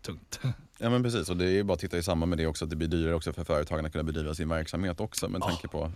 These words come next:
Speaker 2: alla olika utgifter som bara går uppåt och
Speaker 1: Ja.
Speaker 2: skatterna som höjs, vilket
Speaker 1: Ja.
Speaker 2: gör att det bara blir ett större tryck på dem.
Speaker 1: Ja.
Speaker 2: Som gör istället att, men självklart kan vi skippa
Speaker 1: Mm.
Speaker 2: att, eh, resekontot är så pass dyrt
Speaker 1: Ja.
Speaker 2: och köra, ersätta det med
Speaker 1: Ja.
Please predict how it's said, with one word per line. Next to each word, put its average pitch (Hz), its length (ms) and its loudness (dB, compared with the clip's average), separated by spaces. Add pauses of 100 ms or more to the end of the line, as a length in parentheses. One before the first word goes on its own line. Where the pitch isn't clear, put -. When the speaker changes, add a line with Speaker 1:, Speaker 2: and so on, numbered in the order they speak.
Speaker 2:
alla 92 300 4
olika 101 460 2
utgifter 98 440 -2
som 95 180 0
bara 90 160 4
går 98 120 0
uppåt 127 300 -2
och 113 60 -2
Speaker 1:
Ja. 113 40 -2
Speaker 2:
skatterna 92 360 -2
som - 140 -4
höjs, 107 320 -2
vilket 101 240 -2
Speaker 1:
Ja. 90 60 4
Speaker 2:
gör 82 80 4
att 82 80 -2
det 85 60 -2
bara 80 160 2
blir 78 120 -4
ett - 40 -10
större 80 240 -4
tryck 123 240 -4
på - 80 -6
dem. - 200 -4
Speaker 1:
Ja. 113 160 -4 (460)
Speaker 2:
Som - 200 -6
gör 85 240 4
istället 80 340 0
att, 87 200 -2
men 87 160 2
självklart 90 560 0 (220)
kan 90 140 2
vi 82 320 2 (240)
skippa 101 360 0 (160)
Speaker 1:
Mm. 101 260 -2
Speaker 2:
att, - 300 -12
eh, 50 960 -8
resekontot 90 640 0
är 82 100 0
så - 180 -4
pass 87 160 -2
dyrt - 560 -4
Speaker 1:
Ja. 113 160 -2
Speaker 2:
och 101 120 0
köra, 82 220 2
ersätta 82 420 -2
det 82 120 -4
med 80 160 0
Speaker 1:
Ja. 80 40 0